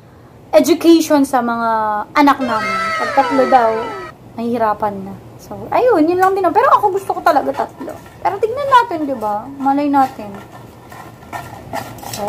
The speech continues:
ayun. Next question tayo. So, ito. Kay Melanie Aki Akayan.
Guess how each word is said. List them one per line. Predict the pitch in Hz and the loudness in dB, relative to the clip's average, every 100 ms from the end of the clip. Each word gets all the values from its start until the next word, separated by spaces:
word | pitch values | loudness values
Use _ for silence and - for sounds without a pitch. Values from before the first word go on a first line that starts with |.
| - | 4
ayun. | 427 480 403 403 403 403 415 403 - - - - - | 4 8 10 10 8 6 0 -10 -14 -20 -20 -18 -8
Next | 311 440 - - | 2 2 2 0
question | 370 381 381 392 | 6 6 4 -4
tayo. | 381 294 254 240 240 240 240 240 240 - - - - - - - - - - - - - - - - - - - - - | 0 0 2 0 0 0 0 0 -4 -12 -20 -20 -18 -14 -12 -12 -14 -20 -20 -20 -20 -20 -20 -18 -18 -18 -18 -18 -18 -16
So, | - | -12
ito. | 220 277 285 277 277 277 294 - - - - - - - - - - - - - - - - - - - - - - - - - - - - - - - - - - - - | 0 4 6 8 6 4 2 -4 -20 -20 -20 -20 -20 -20 -20 -20 -20 -20 -20 -20 -20 -18 -18 -18 -18 -20 -18 -16 -16 -18 -20 -20 -20 -20 -20 -20 -20 -18 -18 -18 -20 -20 2
Kay | 285 294 294 294 294 | 6 8 8 6 4
Melanie | 285 302 349 381 392 392 392 | 2 4 6 8 8 6 2
Aki | 311 311 311 | 0 -2 -6
Akayan. | 311 262 254 254 254 233 208 | -4 -4 -2 -2 0 -2 -4